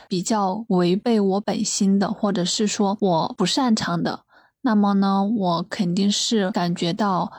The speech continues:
第一是比较痛苦，比较难受。那第二呢，也没有发挥到自己的一个，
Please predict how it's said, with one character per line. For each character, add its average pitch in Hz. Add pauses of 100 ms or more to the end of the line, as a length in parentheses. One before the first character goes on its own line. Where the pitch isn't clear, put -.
(140)
第 240
一 247
是 220
比 185
较 202
痛 226
苦， - (300)
比 180
较 196
难 175
受。 208 (200)
那 226
第 240
二 226
呢， 190 (300)
也 190
没 170
有 190
发 208
挥 214
到 208
自 233
己 208
的 180
一 170
个， 185